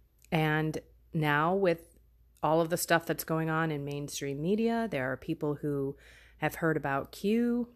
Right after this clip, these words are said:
Mainstream media is throwing around QAnon, which, by the way, doesn't even exist. Not many people understand Q, but those who do and those who have been doing some research are waiting for this battle, waiting for the tide to turn, waiting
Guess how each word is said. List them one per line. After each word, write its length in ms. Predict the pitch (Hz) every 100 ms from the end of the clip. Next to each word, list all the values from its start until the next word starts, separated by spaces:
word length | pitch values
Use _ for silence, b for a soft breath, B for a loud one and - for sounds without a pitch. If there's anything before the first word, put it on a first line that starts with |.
| - -
Mainstream 520 | 143 131 131 - 139
media 480 | 151 196 202 202 202
is 380 | 156 143 135 -
throwing 320 | - 151 151 151
around 380 | 151 156 147
QAnon, 640 | - 156 151 151 175 185 180
which, 200 | 151 -
by 140 | 123
the 80 | 127
way, 320 | 165 190 185
doesn't 280 | 170 123 127
even 200 | 127 -
exist. 600 | 131 - 285 302 - - B B B B B B -
Not 180 | 240
many 160 | 180 147
people 300 | - 151 143
understand 680 | 139 139 - 247 262 247 240
Q, 320 | - 233 233
but 160 | 196 170
those 260 | 220 233
who 140 | - 156
do 420 | - 160 185 269
and 120 | 196
those 240 | 135 135 -
who 80 |
have 200 | 147 143
been 360 | - 139 135 139
doing 240 | - 143 143
some 240 | - 139
research 640 | 135 165 - 233 254 - -
are 140 | 151 147
waiting 720 | 143 147 214 180 127 139 190 b b b b b _
for 160 | 165
this 260 | 156 156 147
battle, 560 | - 151 214 220 92 131
waiting 440 | 156 196 240 202
for 100 | 175
the 80 | 156
tide 340 | - 139 135
to 80 | -
turn, 380 | - 139 131 131
waiting 540 | 147 175 196 180 165